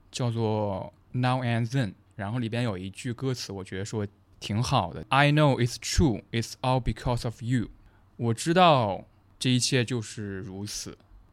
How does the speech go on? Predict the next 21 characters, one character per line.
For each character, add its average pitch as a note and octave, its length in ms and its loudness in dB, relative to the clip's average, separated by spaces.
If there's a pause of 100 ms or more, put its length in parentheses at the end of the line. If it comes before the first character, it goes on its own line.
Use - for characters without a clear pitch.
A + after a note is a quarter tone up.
(120)
这 A#2 120 -4
一 A#2 60 0
切 A#2 240 0
也 F#2+ 80 -2
都 A2 160 -2
是 G2+ 260 -4
因 A2+ 180 -2
为 G#2 140 -2
你 G2 200 -2
如 F#2 240 -10
此 - 240 -10
的。 - 140 -16 (680)
我 A2+ 120 -8
觉 A#2+ 120 0
得 C#3+ 80 6
你 B2 260 2
就 B2 160 -4
是 B2 200 -4
大 A#2 200 -6
家 A2+ 240 -6
嘛。 A2+ 100 -6